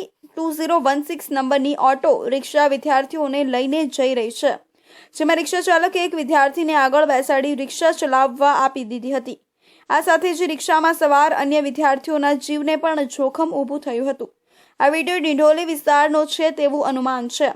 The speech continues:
જેમાં રિક્ષા ચાલકની ગંભીર બેદરકારી સામે આવી છે. ત્યારે આ પ્રકારની ગંભીર બેદરકારી દાખવનારા રિક્ષા ચાલક સામે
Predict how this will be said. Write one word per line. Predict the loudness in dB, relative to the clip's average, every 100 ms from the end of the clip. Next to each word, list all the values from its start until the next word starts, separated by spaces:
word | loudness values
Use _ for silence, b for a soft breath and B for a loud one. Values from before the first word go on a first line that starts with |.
| -6 _ -8
જેમાં | -4 -2
રિક્ષા | -4 -4 -2
ચાલકની | 2 2 2 -2
ગંભીર | 0 -2 -2 -2
બેદરકારી | 0 2 2 2 0 -2
સામે | -6 -6 -6
આવી | -8 -4
છે. | -4 -4 _ b b b b 2
ત્યારે | 4
આ | 4
પ્રકારની | 2 4 2 2
ગંભીર | 0 2 0 4
બેદરકારી | 4 4 4 4 2 4
દાખવનારા | 2 2 0 2 2 4 2
રિક્ષા | 0 0 0
ચાલક | 2 2 0 -4
સામે | 0 0 2